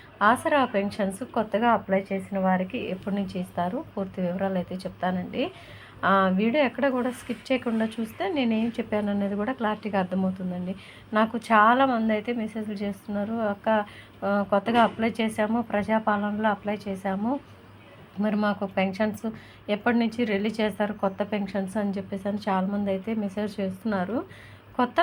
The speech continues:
పెన్షన్ల గురించి మంత్రి సీతక్క అయితే ఎటువంటి క్లారిటీ ఇవ్వలేదండి. అంటే కొత్త వాళ్ళకి ఎటువంటి క్లారిటీ ఇవ్వలేదు. మంత్రి సీతక్క గారు ఏం చెప్పారంటే,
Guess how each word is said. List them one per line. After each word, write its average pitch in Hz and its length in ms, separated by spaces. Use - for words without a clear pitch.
పెన్షన్ల 262 380
గురించి 220 520
మంత్రి 220 420
సీతక్క 226 460
అయితే 202 280
ఎటువంటి 214 340
క్లారిటీ 208 480
ఇవ్వలేదండి. 190 640
అంటే 185 180
కొత్త 185 320
వాళ్ళకి 208 640
ఎటువంటి 220 500
క్లారిటీ 214 440
ఇవ్వలేదు. 208 800
మంత్రి 285 320
సీతక్క 262 420
గారు 233 240
ఏం 220 220
చెప్పారంటే, 196 800